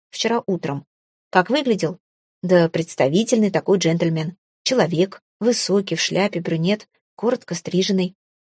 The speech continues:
Веко одно со шрамом. И небольшой западный акцент в голосе, а еще серьга у него в ухе одна в виде восьмилучевой звезды. Поблагодарив за столь подробное описание, Хантер распрощался со служащим.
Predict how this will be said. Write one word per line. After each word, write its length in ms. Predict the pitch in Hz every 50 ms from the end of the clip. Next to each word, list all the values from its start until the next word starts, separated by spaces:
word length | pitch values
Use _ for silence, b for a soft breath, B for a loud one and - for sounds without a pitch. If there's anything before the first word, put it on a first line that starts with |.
| _ _ -
Веко 440 | 180 175 240 294 302 269 - 185 175
одно 240 | 165 170 170 160
со 160 | 170 - 180 202
шрамом. 580 | - - 196 190 185 175 170 165 151 160 170 _ _ _ _ _ _ _ _ -
И 180 | - 196 202 202
небольшой 460 | 196 196 185 196 190 196 - 277 262
западный 480 | 214 226 220 - - 202 196 214 208
акцент 420 | 190 196 - - - 185 165 147 -
в 60 | 180
голосе, 560 | - 170 175 170 151 151 - - - - - -
а 200 | - 160 160 147
еще 220 | 151 165 - 254
серьга 400 | 269 - - - - - - 214 240
у 60 | 226
него 220 | 202 190 180 175
в 80 | 170 185
ухе 200 | 202 190 - 165
одна 360 | 170 180 175 190 196 175 151 151
в 40 |
виде 340 | 180 170 175 180 170 160 160
восьмилучевой 720 | 151 160 175 - - 185 185 185 190 185 - 220 196 180 160
звезды. 560 | 160 165 170 196 202 185 165 170 151 - - _ _ _ _ _ _ _ _ _ _ _ _ _ _ _ _
Поблагодарив 640 | - 170 160 165 170 165 180 165 185 185 190 185 160
за 140 | 156 165 175
столь 240 | 175 - 190 170 -
подробное 440 | - 185 175 180 170 165 160 151
описание, 500 | 151 - 165 165 - - 262 285 269 202
Хантер 520 | 196 - - 190 208 226 233 - 226 220 -
распрощался 640 | 202 196 - - 190 185 180 - 196 202 196 - 202
со 160 | - 214 214
служащим. 560 | 214 - 185 170 147 156 - - 135 160 170